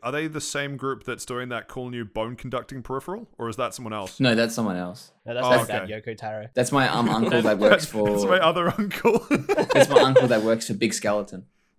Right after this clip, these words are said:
Speaker 3: <laughs> Big Skeleton.
Speaker 4: We don't talk about that uncle.
Speaker 2: Yeah, he's a bit bony.
Speaker 1: Uh, any other Platinum news to cover?
Speaker 4: Yeah, um, so even though Platinum is very much liking money and wants all the money they can get, they do not want N F T money.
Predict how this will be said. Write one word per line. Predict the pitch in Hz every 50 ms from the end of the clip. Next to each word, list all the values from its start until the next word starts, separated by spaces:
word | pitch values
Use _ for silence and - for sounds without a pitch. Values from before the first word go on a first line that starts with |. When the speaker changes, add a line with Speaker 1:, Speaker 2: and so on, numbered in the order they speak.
| _ _
Speaker 3:
<laughs> | _ _ - 139 - - - 165 165 139
Big | 160 165
Skeleton. | - - 143 - - - 208 147 - _ - - 135 - _ _ - - _ _ _ _ _ -
Speaker 4:
We | 170
don't | 175 175 170 165
talk | 170 151 143
about | 139 139 131 131 135
that | 131 123
uncle. | 127 131 139 - - 135 139 143 - - - - - - - 127 - - - _ _ _ _
Speaker 2:
Yeah, | - 101
he's | 104 107 107
a |
bit | 113 120 - -
bony. | 104 104 104 98 95 98 - - _ _ _ -
Speaker 1:
Uh, | 127 123 120 113 - - - - _ _ _ _ _ _ -
any | 143 147 151
other | 147 147
Platinum | 139 143 156 147 143 143
news | 139 139 135 -
to | -
cover? | - 147 170 180 180 -
Speaker 4:
Yeah, | 180 185 196 196 170 160 -
um, | - 170 170 170 165 170
so | 165 - 175 165 160 151 151 151 156 151 - _ -
even | 185 180 185 185 180
though | 175 170 156 156 151 151 151 156
Platinum | - 170 151 143 135 151 143 143 143
is | 123 135 139 139 143
very | 143 135 151 156 160 151
much | 151 139 139 135 - - -
liking | 139 135 135 135 135 - 147 135
money | 131 131 131 131 131 135
and | 131 127 131
wants | 131 131 131 135 - -
all | - 151 143 139
the | 139 135
money | 131 131 131 131
they | 123 127
can | 123 - 131 123 123
get, | 120 139 139 135 131 - - - _ _ _ _ _
they | - 147
do | 147 139 135
not | 135 147 160 139 151
want | 147 147 139 - - -
N | 156 143
F | 127 120 -
T | - - 233 240
money. | 190 147 127 113 113 117 131 139 -